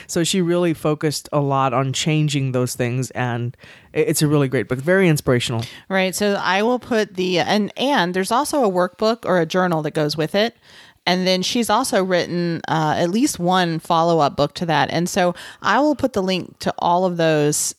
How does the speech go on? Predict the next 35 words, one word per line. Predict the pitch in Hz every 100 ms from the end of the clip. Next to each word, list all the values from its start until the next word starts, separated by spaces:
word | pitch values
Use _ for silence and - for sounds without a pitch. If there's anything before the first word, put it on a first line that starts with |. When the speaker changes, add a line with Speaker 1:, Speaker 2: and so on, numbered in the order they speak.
| -
Speaker 2:
uh, | 165
the | 156
links | 170 180 170 - - - -
to | - 185 -
all | 165 180
of |
them | 170 160 -
in | 190 190
the | 190
show | - 170
notes. | 165 160 160 -
And | 160 160
these | 170 175 -
are, | 175 175 175 -
of | 175
course, | - 165 - -
Amazon | 175 175 180 170 165 160 160 190
affiliate | 180 - 202 170 147
links | - 151 156 180 - -
that | 165 151 143 143 - -
link | 180 175
to | - 165
our | 160 160
Amazon | 160 170 165 160
affiliate, | 160 190 185 170 156 - - -
uh, | 156 160
program, | - 190 175 160 147 160 - _
um, | - 139 143 147 - _ _ -
account, | 165 - 147 170
I | 165
guess. | 151 156 - - - - -
And | 190 180 170 165 - _
anytime | 196 208 220 233 220 208
you | 196 190
purchase | - 190 214 202